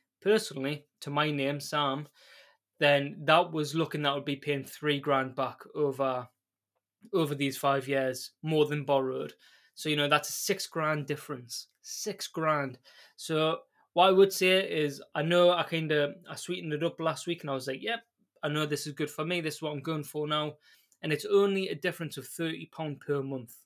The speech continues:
What doesn't sound a lot between these two, these two different borrowing options. But you've gotta think over five years, it soon adds up with then the interest on top of it, that sort of thing. So really looking, I just wanna say, really look into what you're doing if you are going down this route,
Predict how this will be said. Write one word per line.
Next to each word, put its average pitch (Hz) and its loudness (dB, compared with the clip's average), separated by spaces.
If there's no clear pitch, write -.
What 147 -2
doesn't 165 0
sound 151 -2
a 139 -2
lot 127 -6
between 151 -4
these 135 -2
two, 135 -8
these 160 -4
two 139 -6
different 147 -4
borrowing 143 0
options. 135 -10
But 156 -4
you've 151 -4
gotta 151 4
think 147 -4
over 143 0
five 160 4
years, 139 2
it 123 -12
soon 151 -6
adds 135 -2
up 135 -2
with 139 -4
then 139 -2
the 139 -2
interest 139 -6
on 139 -8
top - -8
of 135 -12
it, 139 -6
that 135 0
sort 147 -4
of 127 -10
thing. 135 -4
So 156 0
really 185 2
looking, 180 -2
I 160 -8
just 143 -8
wanna 165 -2
say, 151 -2
really 165 2
look 170 -2
into 156 -6
what 143 -2
you're 139 -8
doing 139 0
if 147 -8
you 147 -2
are 143 2
going 139 -4
down 139 0
this 131 -10
route, 135 -4